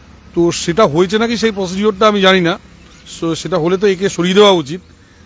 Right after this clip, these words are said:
কিন্তু দ্বিতীয়ত যেটা হচ্ছে, গতবার, আহ, গুলি চলেছিল এক জায়গায় এবং সেটা খুব স্বাভাবিকভাবেই, মানে, মা-, সেই লোকগুলো দাঙ্গা করছিল বলে তাদের উপর গুলি চালিয়েছে।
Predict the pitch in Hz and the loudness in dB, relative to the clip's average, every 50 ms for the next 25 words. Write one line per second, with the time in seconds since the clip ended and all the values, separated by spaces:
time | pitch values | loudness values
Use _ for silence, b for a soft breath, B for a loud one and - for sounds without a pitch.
0 | b b _ - - 160 190 220 160 160 180 175 226 254 247 285 240 254 247 269 | b b _ -14 -10 -8 -6 -6 -6 -6 -6 -6 -6 -4 -4 -4 -4 -2 0 0
1 | 214 220 226 - - 247 180 190 190 190 220 220 240 240 233 226 214 202 196 190 | 0 0 -2 -4 -4 -4 -2 -2 -2 0 2 2 2 2 2 0 -2 -2 -2 0
2 | 190 185 185 180 180 175 151 143 170 202 226 190 240 233 233 208 190 226 220 220 | 0 0 0 -2 -2 -4 -4 -4 -4 -2 -2 -2 0 0 0 0 0 2 2 2
3 | 214 214 190 196 208 196 175 170 196 233 214 190 190 190 180 - 185 185 190 185 | 2 2 0 2 2 2 2 0 0 -2 -2 -4 -6 -8 -8 -8 -8 -8 -8 -8
4 | 202 - - - 185 202 208 226 202 214 214 208 196 175 180 180 185 175 b b | -8 -8 -4 -2 -2 -2 -2 -2 -2 -2 -2 -2 -2 -2 -4 -4 -4 -6 b b
5 | b b b b b b b b - 151 160 165 165 - - - 175 180 185 175 | b b b b b b b b -10 -6 -4 -4 -4 -2 -2 -2 0 0 -2 -2
6 | 170 190 190 185 165 170 170 180 185 185 190 - - 185 190 185 190 185 170 180 | -2 -2 0 0 0 0 0 0 -2 -2 -4 -4 -4 -4 -2 -2 -2 -2 -2 -2
7 | 175 180 175 175 175 175 156 147 175 190 175 202 185 165 151 131 120 156 202 220 | -2 -2 -2 -4 -4 -6 -6 -6 -6 -4 -2 -2 -2 -2 -4 -4 -4 -4 -6 -6